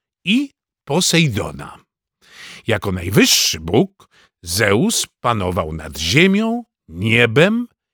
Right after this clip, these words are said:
i ciemnym Tartarem. Posejdon rządził morzami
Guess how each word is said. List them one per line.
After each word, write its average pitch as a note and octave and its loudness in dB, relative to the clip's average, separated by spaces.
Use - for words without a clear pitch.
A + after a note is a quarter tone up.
i F#3+ -2
ciemnym F#2+ -2
Tartarem. - -8
Posejdon C3+ 2
rządził C#3+ 2
morzami A#2+ 0